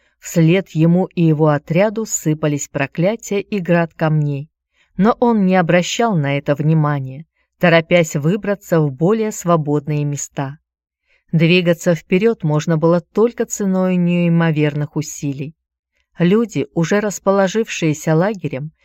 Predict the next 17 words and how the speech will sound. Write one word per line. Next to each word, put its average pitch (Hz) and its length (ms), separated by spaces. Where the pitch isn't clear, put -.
не 202 160
желали 247 420
освобождать 151 760
дорогу 160 420
солдатам 175 760
и 220 120
громко 185 540
проклинали 190 640
императора 170 760
и - 280
претарианцев. 151 960
В 156 200
некоторых 160 600
местах 180 600
толпа 165 380
вела 180 300
себя 175 340